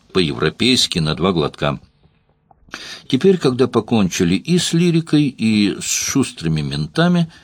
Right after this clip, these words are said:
займёмся настоящим делом. Тем, ради чего вся комедия и затевалась.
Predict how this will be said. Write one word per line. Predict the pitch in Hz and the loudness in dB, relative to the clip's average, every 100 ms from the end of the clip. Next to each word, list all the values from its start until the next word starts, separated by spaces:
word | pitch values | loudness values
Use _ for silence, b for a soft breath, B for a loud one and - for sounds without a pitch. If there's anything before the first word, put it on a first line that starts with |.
| b b b | b b b
займёмся | - 73 85 78 101 170 156 147 | -10 -2 0 0 2 2 0 -4
настоящим | 139 110 - 95 82 78 69 - 65 60 | -2 -2 -2 0 2 2 0 -6 -8 -8
делом. | 64 62 67 - _ - _ _ b b b _ - | -8 -8 -12 -18 _ -20 _ _ b b b _ -2
Тем, | 120 165 180 175 165 | 2 4 6 4 2
ради | 85 87 117 92 82 | -2 0 0 0 -2
чего | - 80 127 | -2 0 0
вся | - - 101 | -2 -4 -4
комедия | 80 78 92 98 95 | -4 -4 -2 -2 -2
и | - | -4
затевалась. | 82 78 - - - - - - | -6 -6 -8 -10 -12 -14 -16 -16